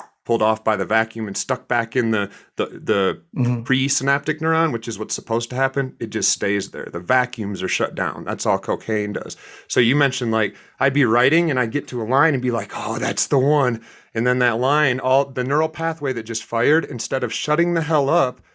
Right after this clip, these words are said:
Speaker 1: so you can be a musician and play, the,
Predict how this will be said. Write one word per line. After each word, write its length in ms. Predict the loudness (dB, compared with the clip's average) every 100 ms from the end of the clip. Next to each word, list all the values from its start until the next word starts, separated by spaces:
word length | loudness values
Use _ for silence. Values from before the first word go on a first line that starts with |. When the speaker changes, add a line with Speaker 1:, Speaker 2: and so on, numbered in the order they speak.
| _
Speaker 1:
so 120 | -2
you 140 | -2 0
can 200 | -4 -4
be 140 | -4
a 40 |
musician 500 | -2 -2 0 0 -2
and 100 | -6
play, 220 | -2 -4 -4 _ _ _ -20 -20 _ _
the, 160 | -10 -10